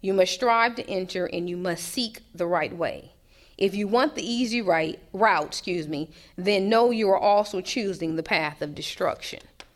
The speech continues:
Step four is to master you and live with real choices. You have to release all your automatic responses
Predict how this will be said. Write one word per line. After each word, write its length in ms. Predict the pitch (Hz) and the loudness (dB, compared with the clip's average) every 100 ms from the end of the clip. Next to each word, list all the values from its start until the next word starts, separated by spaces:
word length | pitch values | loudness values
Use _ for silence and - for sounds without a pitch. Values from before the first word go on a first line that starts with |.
| - _ - - - - _ _ - - - | -20 _ -20 -12 -12 -12 _ _ -20 -20 -20
Step 300 | - 320 - | -2 0 0
four 440 | - 359 285 262 - - _ _ _ _ - | 2 4 4 0 -6 -20 _ _ _ _ -4
is 160 | 196 | -2
to 120 | 196 | 0
master 500 | 180 190 214 262 - | 0 4 4 2 -2
you 440 | 269 202 170 196 - - | -2 0 -2 -2 -8 -4
and 180 | 185 180 | -2 0
live 220 | 196 196 | 0 -2
with 160 | 185 180 | -6 -6
real 180 | 190 | -6
choices. 680 | 180 - 135 - - - - - _ _ _ _ _ _ | -6 -6 -6 -8 -14 -16 -18 -20 _ _ _ _ _ _
You 120 | 196 | 2
have 200 | 202 180 - | 4 4 0
to 80 | |
release 300 | 185 190 202 | 0 0 0
all 220 | 196 208 220 | 2 2 4
your 160 | 214 | 2
automatic 560 | - 190 185 180 175 165 | 2 2 2 -2 -2 -4
responses 800 | 165 - 131 104 - - - | -8 -6 -6 -6 -12 -20 -20